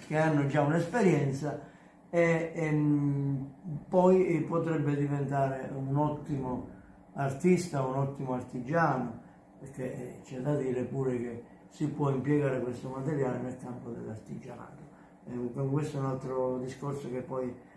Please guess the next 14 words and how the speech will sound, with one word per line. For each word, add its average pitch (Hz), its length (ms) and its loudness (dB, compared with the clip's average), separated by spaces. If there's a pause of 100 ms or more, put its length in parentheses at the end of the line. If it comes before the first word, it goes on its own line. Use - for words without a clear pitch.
(140)
ne 127 140 -8
parleremo 123 580 -4
in 120 80 -6
un 123 120 -4
secondo 139 320 -2
momento, 139 460 0
ma 143 320 2 (240)
prevalentemente 175 720 4
stamattina 170 600 2
abbiamo 139 400 0
fatto 143 380 -2
questa 139 520 -4 (400)
dimostrazione 180 1120 6
per, 139 680 6